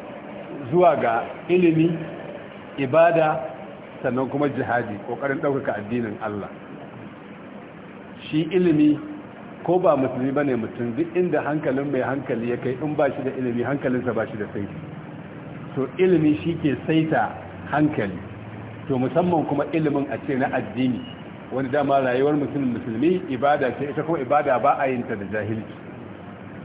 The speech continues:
Malali na Mangina ya ce, "Banza ibadar jahili, aikin wofi ke yi, dama ya bari." Saboda haka ita ba a yin ta da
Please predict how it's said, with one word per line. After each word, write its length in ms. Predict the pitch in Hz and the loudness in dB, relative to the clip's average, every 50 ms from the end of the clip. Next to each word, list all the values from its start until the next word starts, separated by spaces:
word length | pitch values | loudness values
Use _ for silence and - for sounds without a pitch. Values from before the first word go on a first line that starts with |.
| - - - - - 120 | -14 -14 -14 -10 -2 0
Malali 340 | 127 139 139 127 135 131 | 2 4 4 4 2 2
na 80 | 127 127 | 0 0
Mangina 320 | 127 135 131 139 151 139 | 0 0 0 0 0 0
ya 80 | 131 123 | 0 -2
ce, 120 | - 135 | -2 -2
"Banza 280 | 120 123 127 127 127 139 | 0 0 0 2 2 2
ibadar 460 | 131 123 117 123 127 123 123 120 107 104 | 0 0 0 0 0 0 0 -2 -4 0
jahili, 440 | 127 131 123 120 123 113 123 131 - - | 0 0 0 0 -2 -2 -4 -6 -4 -4
aikin 320 | 131 135 131 - 139 117 | -4 -4 -2 -4 -4 -2
wofi 300 | 113 110 107 120 127 131 127 - | -2 -4 -2 -2 -2 -4 -2 -2
ke 80 | 135 | -2
yi, 160 | 123 127 131 123 | -2 0 -2 0
dama 320 | 117 113 107 113 123 127 | 0 0 0 2 2 2
ya 160 | 131 135 135 | 4 4 4
bari." 220 | 127 135 139 127 104 - - - - - - - - - - - - - - - - - - - - - - - - - - - - - - - - - - - - - - - - | 4 2 0 -2 -4 -8 -12 -14 -14 -16 -16 -16 -16 -16 -16 -16 -16 -16 -16 -16 -16 -16 -16 -16 -16 -16 -16 -16 -16 -16 -16 -16 -16 -16 -16 -16 -16 -16 -16 -16 -16 -16 -16 -8 -2
Saboda 180 | 139 139 135 | 0 2 2
haka 160 | 135 131 151 139 | 2 2 0 -4
ita 160 | 139 127 143 131 | -2 0 2 4
ba 120 | 151 165 | 4 4
a 80 | 139 131 | 4 4
yin 120 | 131 123 113 | 0 0 -2
ta 80 | 113 | -4
da 80 | 104 | -6